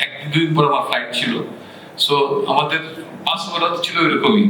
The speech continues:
আর আমি ইন্ডিয়ান সাপোর্টার্সদেরকে এরকম দেখিনি যে ওয়েস্ট ইন্ডিজকে ওই দিন হারে ইন্ডিয়া চ্যাম্পিয়ন হবে, এরকম একটা কল্পনা করতে। নাইনটি টু-তে দেখেন পাকিস্তান যেভাবে টুর্নামেন্টটা শুরু করলো ওয়ার্ল্ড কাপে,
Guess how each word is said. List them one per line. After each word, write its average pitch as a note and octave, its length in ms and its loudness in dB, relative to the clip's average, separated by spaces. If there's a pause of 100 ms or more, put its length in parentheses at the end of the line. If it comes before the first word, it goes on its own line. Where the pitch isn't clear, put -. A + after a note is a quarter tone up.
(520)
আর A#2+ 460 -2
আমি F3+ 280 4
ইন্ডিয়ান F#3 260 2
সাপোর্টার্সদেরকে E3+ 800 2
এরকম D3+ 280 2
দেখিনি D3+ 340 0
যে D3 140 2
ওয়েস্ট C#3+ 260 0
ইন্ডিজকে D3 400 2
ওই C#3+ 60 2
দিন C#3 160 -2
হারে C#3 280 -2 (340)
ইন্ডিয়া B2+ 220 0
চ্যাম্পিয়ন C3+ 340 -4
হবে, C3 120 -6
এরকম A#2+ 220 -2
একটা A#2+ 140 2
কল্পনা B2 360 2
করতে। - 320 -4 (840)
নাইনটি F#3 420 -2
টু-তে F#3 220 2
দেখেন D#3+ 320 0
পাকিস্তান E3+ 480 2
যেভাবে D#3+ 300 2
টুর্নামেন্টটা D3+ 500 0
শুরু D#3 320 0
করলো C#3+ 500 2
ওয়ার্ল্ড C3+ 240 4
কাপে, B2+ 280 -2